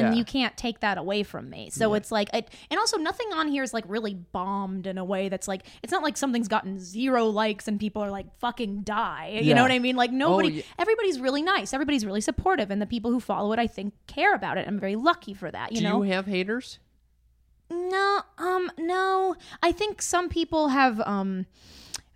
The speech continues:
Speaker 2: uh, s-, felt, I feel like some people are a little bit misguided. Someone told me in a comment, I can't remember. It was about a guy.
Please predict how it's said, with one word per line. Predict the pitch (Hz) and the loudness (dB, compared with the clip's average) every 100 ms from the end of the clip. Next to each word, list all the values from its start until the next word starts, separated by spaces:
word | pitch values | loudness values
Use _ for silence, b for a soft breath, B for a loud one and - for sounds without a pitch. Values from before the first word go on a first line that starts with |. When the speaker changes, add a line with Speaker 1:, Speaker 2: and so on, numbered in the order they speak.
| _ - | _ 0
Speaker 2:
uh, | 202 208 202 | 4 6 4
s-, | - - - | 0 -4 -6
felt, | 202 - 269 262 233 - | -8 2 4 4 0 0
I | 240 | 0
feel | 247 330 330 | 0 0 2
like | 311 262 - | 4 2 0
some | - 233 233 233 | 0 2 2 0
people | - 202 - 196 196 - | -2 -6 -2 0 2 0
are | 190 | 0
a | 185 | -2
little | 190 196 | -2 -2
bit | 190 - | -2 -4
misguided. | 185 185 - 185 170 196 208 214 196 | -4 -6 -8 -6 -4 -2 -2 -2 -2
Someone | - 262 339 320 254 | -2 0 2 2 2
told | - 233 220 | 0 0 0
me | 220 220 214 b b b b b | 2 2 0 b b b b b
in | 214 | -4
a | 202 | -4
comment, | - 233 226 220 208 | -4 2 4 4 2
I | 220 | -2
can't | 262 - 359 330 | -4 -4 -6 -4
remember. | 302 277 247 226 | -2 0 0 0
It | 254 | 0
was | 240 | 0
about | 233 311 349 | 2 4 4
a | |
guy. | 233 247 | 2 2